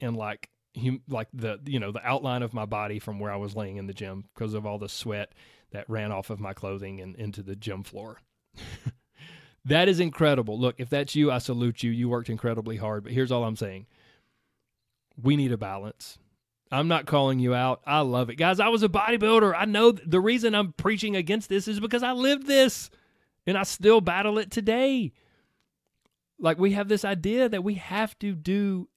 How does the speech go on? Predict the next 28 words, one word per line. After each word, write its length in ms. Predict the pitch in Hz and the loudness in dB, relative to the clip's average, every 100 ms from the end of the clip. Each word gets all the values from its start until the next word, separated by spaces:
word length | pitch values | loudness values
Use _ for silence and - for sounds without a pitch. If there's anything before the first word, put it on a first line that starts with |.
| _ - | _ -4
every 340 | 196 190 185 | -2 -2 -4
single 360 | - 196 180 165 | -2 -2 -2 -2
workout 480 | 185 180 175 156 - | -4 -2 -2 -4 -6
harder 380 | - 165 180 | -4 -2 0
than 140 | 165 165 | -2 -4
the 80 | 156 | -4
previous 460 | 156 170 151 147 | -4 0 0 -2
one. 240 | 127 101 - _ _ _ | -6 -8 -12 _ _ _
We 120 | 151 | -4
have 280 | 147 160 185 | -2 -4 -6
to 80 | - | -6
progress 540 | 165 147 160 165 135 - | -6 0 0 2 -2 -6
every 300 | - 165 175 | -4 -2 -2
single 380 | 156 165 170 165 | -4 -4 -4 -2
workout. 520 | 160 185 165 139 98 - _ _ | -2 -2 -2 -6 -6 -12 _ _
That's 120 | - | -8
what 120 | 226 220 | -4 -2
I 40 | |
used 240 | 220 220 | 0 0
to 80 | 214 | -2
force 300 | - 208 185 | -2 -2 -2
myself 420 | 196 220 - 160 - | -4 -4 -2 -4 -4
to 80 | |
do. 280 | 131 117 92 _ _ _ _ _ _ _ - | -4 -4 -6 _ _ _ _ _ _ _ -6
So 180 | 170 | 0
look, 300 | 165 202 165 | 2 2 2
I'm 160 | 139 240 | -2 -2
not, 180 | 349 | -4